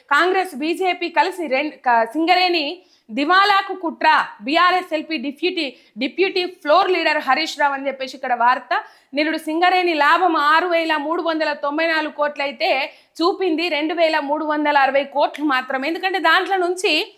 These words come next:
కేసీఆర్ హయాంలో చెప్పిండ్రు, సింగరేణిలో ఎన్ని లాభాలు వస్తే అన్ని లాభాలకెళ్ళి యాభై శాతం కార్మికులకే పంచబడను అని చెప్పేసి ఓ చట్టం తీసుకొచ్చి కార్మికుల జీవితాలలో వెలుగులు నింపిరు.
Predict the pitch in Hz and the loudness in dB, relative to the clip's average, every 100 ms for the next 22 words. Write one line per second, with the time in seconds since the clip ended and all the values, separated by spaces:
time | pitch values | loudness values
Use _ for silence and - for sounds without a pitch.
0 | _ _ _ _ - 339 381 403 392 381 | _ _ _ _ 0 2 4 4 6 4
1 | 330 349 349 370 403 320 - 339 233 185 | 4 4 4 2 0 -2 2 0 0 -4
2 | - 311 339 359 349 320 311 359 294 320 | -6 0 2 4 4 2 2 2 2 2
3 | 381 330 277 285 294 254 233 320 440 - | 2 2 2 2 0 0 -4 -4 -4 -4
4 | _ - 285 381 349 311 359 359 349 302 | _ -2 2 2 4 4 4 2 2 0
5 | 262 277 339 320 277 302 370 349 339 277 | -2 0 0 2 4 4 4 2 2 0
6 | 359 403 294 285 349 370 339 320 339 302 | 0 -2 2 4 4 0 -4 -4 -4 -6
7 | 294 311 285 285 269 254 262 262 311 311 | -6 -6 -4 -4 -4 -6 -6 -6 -6 -6
8 | 320 - _ - 302 311 294 415 415 370 | -6 -10 _ -2 0 2 2 4 2 2
9 | 370 330 330 403 302 339 403 392 359 233 | -4 -6 -6 0 4 4 2 -2 -4 -2
10 | 302 330 320 285 277 339 277 330 370 311 | -4 -2 0 2 2 2 2 2 2 0
11 | 247 185 151 | -2 -6 -12